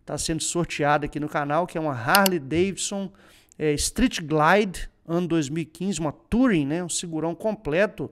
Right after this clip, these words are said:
Fica uma coisa interessante pra gente discutir aqui. É, o seguro completo dessa moto, ano dois mil e quinze, ela fica por dois mil setecentos e treze reais e zero centavos.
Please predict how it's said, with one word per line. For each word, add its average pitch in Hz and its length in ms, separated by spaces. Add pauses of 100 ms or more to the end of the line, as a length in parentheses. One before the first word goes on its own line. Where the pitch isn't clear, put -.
Fica 220 680
uma 214 220
coisa 196 320
interessante 196 520
pra 190 100
gente 165 100
discutir 170 500
aqui. 147 320 (640)
É, 170 180
o 160 40
seguro 220 340
completo 208 560
dessa 170 220
moto, 175 360
ano 175 160
dois 156 220
mil 156 120
e 156 40
quinze, 165 760 (180)
ela 170 160
fica 180 260
por 175 220
dois 165 480
mil 208 320
setecentos 180 1120
e 160 80
treze 165 580
reais 135 840 (220)
e 175 80
zero 156 340
centavos. 131 680